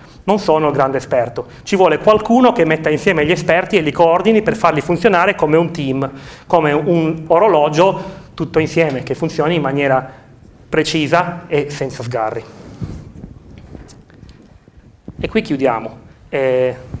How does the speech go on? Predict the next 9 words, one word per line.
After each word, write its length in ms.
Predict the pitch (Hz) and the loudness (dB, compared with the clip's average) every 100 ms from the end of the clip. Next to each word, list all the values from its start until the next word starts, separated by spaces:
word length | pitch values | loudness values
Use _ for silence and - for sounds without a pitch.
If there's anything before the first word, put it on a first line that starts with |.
| - - - - - - - - - - - - | -14 -14 -14 -14 -20 -20 -18 -18 -18 -10 -8 -8
solo 280 | - 220 214 | -2 2 4
per 140 | 160 | 2
concludere, 540 | 156 156 156 151 143 131 | 0 0 0 0 0 0
quindi, 300 | 151 139 147 | -2 0 2
io 100 | 190 | 2
vi 80 | 156 | 2
ho 60 | |
fatto 260 | 151 170 165 | 0 0 0
vedere 760 | 165 196 180 175 - - - | 2 2 2 -2 -12 -14 -16